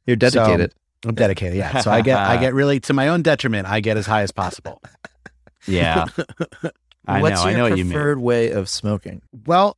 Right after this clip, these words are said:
Speaker 2: I, I like to just pack a bowl. I'm a simple bowl packer. Just puff, puff, I'm out,
Speaker 1: Yeah.
Speaker 2: I'm done. I get a couple of hits. I'm not a big heavy smoker. I'm not gonna sit down and take, like, a, a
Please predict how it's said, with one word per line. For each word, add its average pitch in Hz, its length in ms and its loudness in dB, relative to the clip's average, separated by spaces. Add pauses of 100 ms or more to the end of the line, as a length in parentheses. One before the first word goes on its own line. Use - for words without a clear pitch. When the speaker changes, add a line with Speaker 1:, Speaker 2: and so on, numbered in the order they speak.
(140)
Speaker 2:
I, 139 200 -2
I 156 160 2
like 208 200 -2
to 175 80 -12
just 160 180 -8
pack 151 200 0
a 135 40 -6
bowl. 110 320 -4
I'm 107 140 -4
a 113 60 -2
simple 135 560 -2
bowl 120 280 -2
packer. 123 580 -2 (200)
Just 110 380 -4 (320)
puff, 110 200 -4
puff, - 360 -2 (280)
I'm 104 140 -6
out, 117 80 0
Speaker 1:
Yeah. 90 120 2
Speaker 2:
I'm 101 120 -6
done. 110 380 0
I 95 80 -4
get 101 160 -2
a 98 40 -4
couple 107 240 -4
of 101 60 0
hits. 107 180 0
I'm 107 140 0
not 120 140 0
a 117 60 -2
big 110 400 -2 (320)
heavy 117 240 -2
smoker. 117 340 -4
I'm 113 80 0
not 120 80 0
gonna 120 120 -4
sit 127 160 -6
down 113 200 0
and 104 100 -6
take, 110 220 -4
like, 104 180 -4
a, 95 320 0
a 95 80 -6